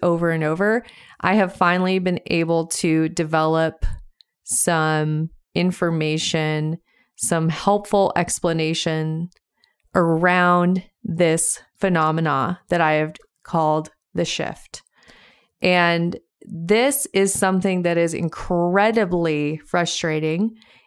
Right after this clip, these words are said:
if you are experiencing it yourself or if the person you're dating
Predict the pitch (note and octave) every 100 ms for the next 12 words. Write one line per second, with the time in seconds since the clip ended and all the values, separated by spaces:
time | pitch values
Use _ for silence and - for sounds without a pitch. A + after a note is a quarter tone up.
0 | _ - F3+ F3 E3+ G3 A#3+ B3 B3+ B3
1 | - G#3+ G#3 G#3 G3+ G3 F#3+ F#3+ - -
2 | F3 E3+ E3 E3 - F#3+ A3+ D#4 D#4 -
3 | _ _ _ _ _ _ _ - C4+ D4
4 | C4 G3 F3 F3 F#3+ - _ _ _ _
5 | _ _ _ _ _ _ G3+ F#3+ F#3 -
6 | - - - - _ _ _ _ G3+ G3
7 | - G#3 G#3 G#3+ G3 F3+ E3+ E3+ E3+ F#3+
8 | F3 C3 -